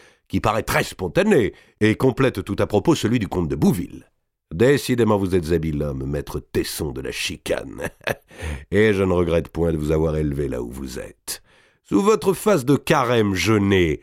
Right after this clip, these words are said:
il se cache plus d'astuce que dans la tête creuse de bien des maîtres du Parlement. <laughs>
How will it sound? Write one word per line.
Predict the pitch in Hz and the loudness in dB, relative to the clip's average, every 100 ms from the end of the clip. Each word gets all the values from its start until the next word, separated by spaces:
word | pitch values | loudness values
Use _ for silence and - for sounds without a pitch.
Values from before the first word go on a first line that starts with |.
| - _ _ | -12 _ _
il | 185 175 | -2 0
se | - 175 | 2 0
cache | 175 170 - - | 2 0 0 -2
plus | 175 139 | 0 0
d'astuce | 156 226 - - - 247 - | 0 0 -2 -6 0 0 0
que | - | 0
dans | 196 196 | 2 2
la | 190 | 2
tête | 190 - | -2 -2
creuse | 175 175 | 0 2
de | 175 | 2
bien | 147 202 185 | 2 0 2
des | 190 | 2
maîtres | 180 170 160 | 2 0 0
du | 143 | 0
Parlement. | - 120 92 85 - - _ _ | 0 0 0 -4 -6 -14 _ _
<laughs> | - | -6